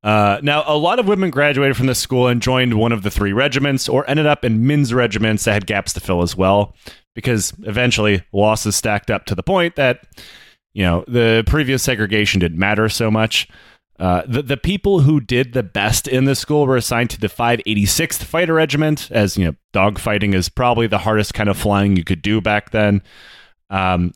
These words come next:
the second best students were sent to the five eighty-seventh Bomber Regiment, who would fly conventional bombing missions. And then there was everybody else. The people considered the worst pilots to come out of the training academy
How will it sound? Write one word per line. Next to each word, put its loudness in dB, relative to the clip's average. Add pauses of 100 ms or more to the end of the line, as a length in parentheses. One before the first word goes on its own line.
(100)
the 0
second -2
best -2
students 0
were 0
sent -2
to -2
the 2
five -2
eighty-seventh -2
Bomber 0
Regiment, 0
who 0
would -2
fly 2
conventional 0
bombing 0
missions. 0 (960)
And 0
then 2
there 4
was 2
everybody 2
else. 0 (300)
The -6
people -2
considered 0
the 0
worst 0
pilots 0
to -4
come 0
out 2
of 0
the 0
training 0
academy 0